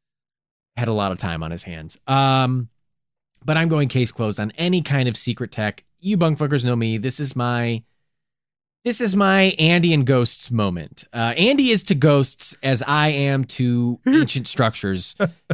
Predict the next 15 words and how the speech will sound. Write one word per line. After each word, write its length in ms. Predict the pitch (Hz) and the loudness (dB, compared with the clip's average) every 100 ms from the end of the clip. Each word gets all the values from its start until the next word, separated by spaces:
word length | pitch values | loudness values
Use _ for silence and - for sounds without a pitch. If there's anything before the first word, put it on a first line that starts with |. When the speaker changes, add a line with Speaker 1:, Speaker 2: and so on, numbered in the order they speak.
| - | -2
Speaker 1:
being 280 | 139 127 127 | 2 4 4
the 100 | 123 | 4
result 460 | 123 110 113 107 104 | 2 2 2 2 -2
of 100 | 92 | -4
anything 380 | 131 123 123 | -2 -2 -2
related 400 | 107 101 101 95 | -4 -4 -2 -4
to 400 | - 92 92 87 - - | -4 -4 -4 -6 -10 -12
alien 320 | 95 87 82 | -10 -6 -8
technology. 680 | - 80 117 120 107 107 - _ _ _ 247 247 - _ | -8 -2 0 0 0 -2 -4 _ _ _ -12 -12 -18 _
I 300 | 110 110 110 | -4 0 0
am 640 | 107 107 101 101 101 101 - _ _ _ _ | -2 -4 -2 -2 -2 -6 -8 _ _ _ _
so 400 | - - - 190 | -14 -8 0 4
not 260 | 180 151 120 | 4 2 0
for 220 | - 123 | 0 0
it. 200 | 120 123 | 0 -2